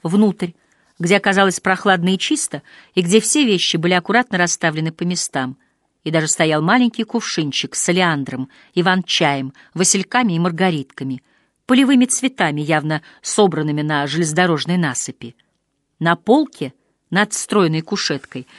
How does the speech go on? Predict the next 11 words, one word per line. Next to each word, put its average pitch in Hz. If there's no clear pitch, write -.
был 254
маленький 269
телевизор, 254
по 202
которому 220
при 214
отключённом 208
звуке 214
шла 208
улица 226
Коронации. 156